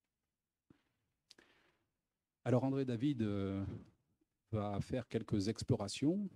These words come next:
accompagné par son, euh, par le garçon de ferme qui s'appelait, euh, Henri, euh, Dutertre. Et en dix-neuf cent vingt-deux, euh, André David,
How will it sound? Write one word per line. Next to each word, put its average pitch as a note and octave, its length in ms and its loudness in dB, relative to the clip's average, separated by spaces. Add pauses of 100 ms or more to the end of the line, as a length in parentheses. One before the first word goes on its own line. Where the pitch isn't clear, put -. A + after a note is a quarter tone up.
(100)
accompagné C3+ 540 4
par B2+ 220 -8
son, A2 360 0
euh, G2 400 -2 (120)
par G2 140 -4
le G2+ 180 2
garçon A#2 380 -2
de A2 80 -4
ferme B2 300 -2
qui - 80 -10
s'appelait, G#2 440 -4
euh, F#2 340 -8 (140)
Henri, A2 600 -2
euh, F#2 140 -4
Dutertre. G2 640 -8 (960)
Et C3+ 280 -4
en G#2+ 120 -2
dix-neuf C3+ 460 2
cent A#2 460 -2 (320)
vingt-deux, B2 800 0
euh, G2 760 -6
André C3+ 280 0
David, C#3 480 -2